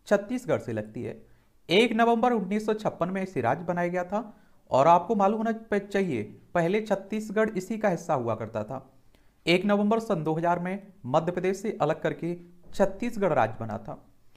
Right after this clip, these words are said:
और मध्य प्रदेश का हिस्सा था जब तक छत्तीसगढ़ क्षेत्रफल में सबसे बड़ा राज्य आपका मध्य प्रदेश हुआ करता था। अब राजस्थान पहले नंबर पर है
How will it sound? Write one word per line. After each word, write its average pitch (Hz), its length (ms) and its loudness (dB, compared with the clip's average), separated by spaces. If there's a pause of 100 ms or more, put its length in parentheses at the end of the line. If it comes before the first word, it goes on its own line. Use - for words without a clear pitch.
(420)
और 143 140 6
मध्य 202 240 6
प्रदेश 247 240 0
का 240 140 4
हिस्सा 202 440 2
था 247 60 0
जब 196 240 -2
तक 214 140 -2
छत्तीसगढ़ 165 580 -6
क्षेत्रफल 196 640 0
में 233 140 -2
सबसे 185 320 -2
बड़ा 156 180 2
राज्य 160 300 2
आपका 175 580 -4
मध्य 143 280 0
प्रदेश 185 380 -4
हुआ 117 100 2
करता 101 300 -6
था। - 300 -14 (280)
अब 117 140 2
राजस्थान 190 460 4
पहले 196 260 2
नंबर 202 180 0
पर 214 180 0
है 170 280 -6